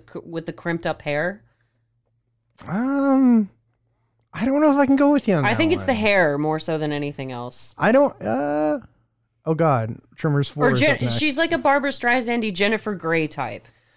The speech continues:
Speaker 1: 'Cause
Speaker 2: I
Speaker 1: we,
Speaker 2: can see
Speaker 1: we did,
Speaker 2: Jennifer Grey,
Speaker 1: we
Speaker 2: yes.
Speaker 1: did have Sloane, and we also had
Speaker 2: Yeah.
Speaker 1: Jennifer Grey on
Speaker 2: Jennifer
Speaker 1: Ferris
Speaker 2: Grey,
Speaker 1: Bueller's Day Off,
Speaker 2: Jennifer
Speaker 1: so.
Speaker 2: Grey was, it, I can totally see Jennifer Grey.
Speaker 1: Okay, then
Speaker 2: Yeah.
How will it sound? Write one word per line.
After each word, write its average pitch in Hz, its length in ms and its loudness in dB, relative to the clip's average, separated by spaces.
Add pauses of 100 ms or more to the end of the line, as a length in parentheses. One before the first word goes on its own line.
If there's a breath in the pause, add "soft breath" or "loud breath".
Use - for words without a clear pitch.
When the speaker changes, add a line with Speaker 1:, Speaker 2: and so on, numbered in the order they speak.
(120)
Speaker 1:
'Cause 277 100 2
Speaker 2:
I - 80 4
Speaker 1:
we, 339 60 4
Speaker 2:
can 277 80 4
see 262 140 2
Speaker 1:
we 294 60 6
did, - 60 2
Speaker 2:
Jennifer 233 320 4
Grey, 185 320 4
Speaker 1:
we 294 120 6
Speaker 2:
yes. 180 180 4
Speaker 1:
did 339 80 2
have 359 140 4
Sloane, 247 520 0
and 208 100 0
we 202 100 0
also 226 260 0
had 214 120 0
Speaker 2:
Yeah. 151 100 4
Speaker 1:
Jennifer 214 200 -4
Grey 185 380 2
on 170 200 0
Speaker 2:
Jennifer 170 320 4
Speaker 1:
Ferris 175 260 4
Speaker 2:
Grey, 165 100 4
Speaker 1:
Bueller's 175 240 -2
Day 151 160 -2
Off, 175 260 -2
Speaker 2:
Jennifer 170 320 2
Speaker 1:
so. 160 60 0
Speaker 2:
Grey 165 400 4
was, 143 240 0
it, 139 280 -2
I 131 140 0
can 131 160 -2
totally 175 400 4
see 139 180 0
Jennifer 117 340 -4
Grey. - 340 -10 (180)
Speaker 1:
Okay, 226 320 0
then 156 300 -4
Speaker 2:
Yeah. 120 300 -4